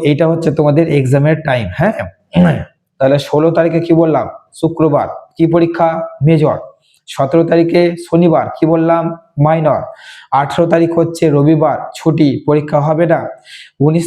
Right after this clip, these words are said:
তারিখ এসইসি, সোমবার। হ্যাঁ, কুড়ি তারিখে তোমাদের এমডিসি, মঙ্গলবার। একুশ তারিখে এইসি, বুধবার। আর বাইশ তারিখে ভিএসি, মানে বৃহস্পতিবার।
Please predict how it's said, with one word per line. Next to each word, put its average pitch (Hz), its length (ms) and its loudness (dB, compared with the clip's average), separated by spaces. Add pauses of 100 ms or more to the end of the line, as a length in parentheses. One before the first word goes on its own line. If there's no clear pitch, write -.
তারিখ 165 240 2 (200)
এসইসি, 156 580 0 (160)
সোমবার। 151 560 0 (760)
হ্যাঁ, 147 220 2 (360)
কুড়ি 165 220 2
তারিখে 165 360 2 (100)
তোমাদের 147 300 2 (120)
এমডিসি, 151 580 0 (240)
মঙ্গলবার। 156 540 0 (460)
একুশ 151 380 0
তারিখে 165 340 0 (200)
এইসি, 160 520 0 (320)
বুধবার। 160 460 2 (380)
আর 127 100 2 (120)
বাইশ 170 280 0 (100)
তারিখে 156 360 0 (180)
ভিএসি, 165 500 2 (140)
মানে 139 240 0 (320)
বৃহস্পতিবার। 156 920 0